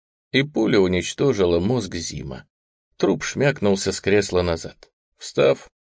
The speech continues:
Сэм вытер брызги крови с лица носовым платком и убрал пистолет в кобуру. Поглядел на труп сверху вниз. «И для протокола.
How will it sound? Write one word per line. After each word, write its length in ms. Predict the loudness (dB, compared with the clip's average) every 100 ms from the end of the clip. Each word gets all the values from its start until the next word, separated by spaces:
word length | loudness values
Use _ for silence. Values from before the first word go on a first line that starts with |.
| -8
Сэм 340 | 0 2 4
вытер 360 | 2 2 2 2
брызги 460 | 2 0 0 -4
крови 360 | 0 4 4 2
с 100 | -2
лица 380 | -6 -2 2 2
носовым 480 | 2 2 2 2
платком 640 | 2 0 0 0 0 0 -6
и 80 | -2
убрал 400 | 0 2 2 0
пистолет 500 | -2 -2 0 2 0
в 60 | -2
кобуру. 420 | -6 -6 -12 -18 _ _ _ _ 0
Поглядел 480 | 2 4 6 6 8
на 180 | 6
труп 260 | 4 2 0
сверху 440 | 2 2 4 2
вниз. 460 | -2 -4 -8 -10 -12 _ _ _ _ _ _
«И 100 | -2
для 220 | 2 2 4
протокола. 840 | 2 2 2 -2 -4 -8 -10 -18